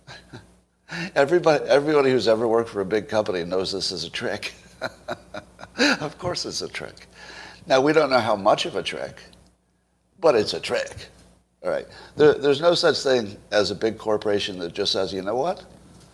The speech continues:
Hey, let's just completely change our stance from 'it's impossible to give you for, for ten different reasons."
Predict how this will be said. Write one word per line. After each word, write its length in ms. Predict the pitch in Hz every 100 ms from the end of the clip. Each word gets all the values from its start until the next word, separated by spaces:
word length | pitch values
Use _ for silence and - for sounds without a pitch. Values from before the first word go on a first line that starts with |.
| - -
Hey, 260 | 165 135 87 - - - - _ _ _ _ - - -
let's 160 | 123 120
just 220 | 127 120
completely 480 | 123 98 131 117 120
change 340 | 117 113 110
our 120 | 98
stance 580 | 90 107 113 90 - - - _ _ _ _ _
from 520 | 101 90 82 - - -
'it's 180 | 104 -
impossible 560 | 95 104 104 104 101 98
to 100 | 92
give 220 | 101 90
you 160 | 98
for, 260 | 90 95 85 85 -
for 200 | - 101
ten 240 | 87 113 101
different 320 | 95 90 82
reasons." 480 | 113 95 87 104